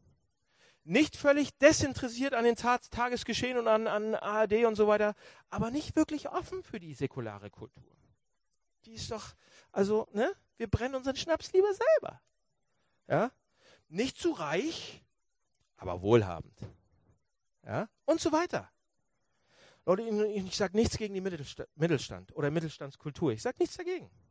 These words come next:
Das Problem beginnt, wenn kommuniziert wird, dass Christsein bedeutet, in diese Kultur reinzugehen, so zu sein, so zu werden. Ja? Weil das der Master Ding ist, weil das die Werte sind, die die Bibel, äh, sozusagen vorgibt.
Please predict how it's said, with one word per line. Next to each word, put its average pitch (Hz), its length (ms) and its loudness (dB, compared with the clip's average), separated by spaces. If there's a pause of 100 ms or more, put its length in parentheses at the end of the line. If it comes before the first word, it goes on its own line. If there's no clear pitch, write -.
(720)
Das 165 180 0
Problem 240 580 2
beginnt, 220 760 2 (220)
wenn 185 160 -4
kommuniziert 208 640 0
wird, 180 100 -2
dass 175 200 -4
Christsein 214 540 -2
bedeutet, 202 440 -2
in 170 140 -16
diese 262 220 -10
Kultur 190 420 -6
reinzugehen, 127 520 -12 (200)
so 196 240 -14
zu 254 200 -10
sein, 175 320 -8
so 254 180 -12
zu 247 220 -12
werden. 165 340 -2 (1000)
Ja? 160 220 -10 (280)
Weil 170 200 -4
das 262 320 -6
der 220 120 -4
Master 208 360 -10
Ding 202 160 -10
ist, 131 160 -12
weil 147 140 -16
das 262 260 -10
die 214 160 -14
Werte 208 240 -8
sind, 190 160 -14
die 185 60 -18
die 175 60 -16
Bibel, 170 280 -8 (320)
äh, 147 240 -8 (100)
sozusagen 156 640 -4
vorgibt. 131 500 0